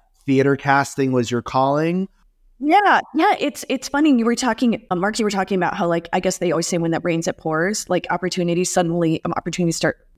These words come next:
Speaker 2: coming to you. And I had just, when I decided I wanted to be a casting director, all of a sudden, boom, you know, James Galeri asked me to be assistant, but I also got an offer from C B S to work for them in casting.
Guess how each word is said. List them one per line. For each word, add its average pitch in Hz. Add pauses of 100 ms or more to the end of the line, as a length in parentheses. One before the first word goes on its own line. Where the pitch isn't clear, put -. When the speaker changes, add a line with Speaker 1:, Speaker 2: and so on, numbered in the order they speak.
Speaker 2:
coming 165
to -
you. 208 (520)
And 175 (240)
I 202
had 226
just, 196
when 190
I 180
decided 185
I 165
wanted 170
to 165
be 160
a 160
casting 196
director, 143
all 196
of 190
a -
sudden, 175
boom, 170 (500)
you 190
know, 175
James 175
Galeri 170
asked 165
me 180
to 165
be 160
assistant, 165
but 160
I -
also 180 (340)
got 170
an 156
offer -
from 160
C -
B 165
S -
to 170
work 170
for 165
them 185 (100)
in 170
casting. 160